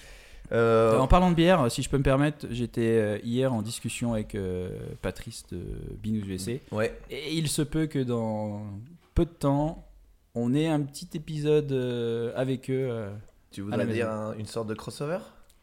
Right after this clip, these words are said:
Speaker 2: En une sorte de crossover, ouais. Et peut-être même qu'on serait invité chez Binous U S A.
Speaker 1: Ça serait en Louisiane ?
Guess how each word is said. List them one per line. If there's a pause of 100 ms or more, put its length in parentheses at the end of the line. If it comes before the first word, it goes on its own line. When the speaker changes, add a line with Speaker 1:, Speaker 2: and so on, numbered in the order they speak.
Speaker 2:
En
une
sorte
de
crossover,
ouais.
Et
peut-être
même
qu'on
serait
invité
chez
Binous
U
S
A. (120)
Speaker 1:
Ça
serait (720)
en
Louisiane ?